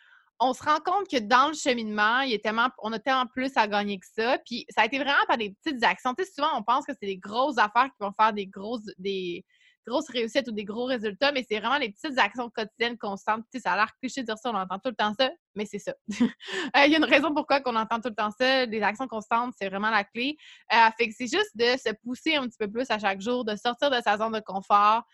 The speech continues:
de, euh, faire des choses qu'on pense qu'on n'était pas capable. Puis à un moment donné, plus qu'on le fait, plus qu'on crée ce momentum-là de se dire, « Crime, je l'ai fait la dernière fois, je suis capable de le refaire là. » Puis à un moment donné,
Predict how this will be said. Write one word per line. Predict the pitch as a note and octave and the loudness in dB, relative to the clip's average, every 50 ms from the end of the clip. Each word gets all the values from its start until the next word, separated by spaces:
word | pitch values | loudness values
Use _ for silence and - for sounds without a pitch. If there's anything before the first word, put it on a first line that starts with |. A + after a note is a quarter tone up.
| _ _ _ _ _ | _ _ _ _ _
de, | - G3+ A#3+ | -4 0 2
euh, | A#3+ A#3+ A#3+ A#3+ A#3+ - - G3+ G#3+ A3 A3 G#3+ | 2 4 4 4 2 4 4 6 6 6 6 6
faire | - D#4 F#4 | 4 4 4
des | F4+ C#4 | 4 0
choses | - D#4+ F4+ - | 0 -2 -2 0
qu'on | _ D4 B3+ A3+ | _ -2 -2 -2
pense | - _ A#3+ A#3 B3 C4 D4 D#4 D4+ _ _ _ _ _ - | 0 _ 2 2 2 0 -4 -6 -8 _ _ _ _ _ -4
qu'on | A#3+ A#3 A3+ - - _ _ _ _ | -2 -2 -2 -2 -8 _ _ _ _
n'était | A#3+ A#3 A3 A3+ G#3+ | -4 -2 -2 -2 0
pas | A3+ C4 | 0 2
capable. | - F4 - - - - F4+ D#4 - | 4 4 4 4 4 4 4 2 -2
Puis | C4 - - | -6 -2 2
à | A3+ B3+ | 2 2
un | |
moment | C4+ C4+ C4+ C#4+ | 4 4 2 2
donné, | D4 D#4+ G4 A#4+ A#4+ _ | 0 2 -2 -2 -2 _
plus | E4+ F4+ A4+ A4+ - | 2 2 2 2 2
qu'on | E4+ B3+ A3+ | -2 -2 -2
le | A3 | -4
fait, | G#3 - - - C4 D#4+ G4+ A4+ - _ _ _ _ _ _ _ | -10 -8 0 2 2 2 2 0 -6 _ _ _ _ _ _ _
plus | E4 A4 | 0 0
qu'on | A4 F#4+ C4+ B3 | 0 0 -4 -4
crée | - - - - E4 F#4+ F#4+ F#4+ | -6 -10 -4 2 2 2 2 2
ce | C#4 | 0
momentum-là | A#3+ A3+ G#3+ G#3+ A3 G3+ - A3+ A3+ A3+ B3+ | 0 0 -2 -4 -6 -4 -4 -4 -2 -2 0
de | C#4 B3 | 0 0
se | A3 G#3 F#3+ | -2 -2 0
dire, « | A3+ B3 B3 A#3 - | 0 0 0 0 -4
Crime, | - - A4 G#4+ D#4+ A3+ | -4 -2 -2 -2 2 0
je | C4 | 0
l'ai | A#3 B3 C4+ | 0 0 -2
fait | C4 - - A4+ | -2 0 -2 0
la | A4 D#4 | 0 0
dernière | A#3 A3 G#3+ G#3 G#3+ - | 0 0 -2 -2 -2 0
fois, | D#4+ F4+ | 0 0
je | F#4 - | 0 -2
suis | - - - | -6 -6 2
capable | - B3 G#3+ - D#4+ E4+ E4+ | 2 2 4 6 6 6 6
de | D4 B3 | 4 0
le | G#3+ | 0
refaire | G#3 G3+ - A3 G3+ G3 G#3+ | -2 0 4 2 2 2 2
là. » | A3 A#3+ B3+ B3+ | 0 0 0 0
Puis | - B3+ A#3+ | 0 0 0
à | |
un | A3+ | 2
moment | A#3+ A#3+ | 2 0
donné, | B3+ D#4+ F#4+ | 2 2 0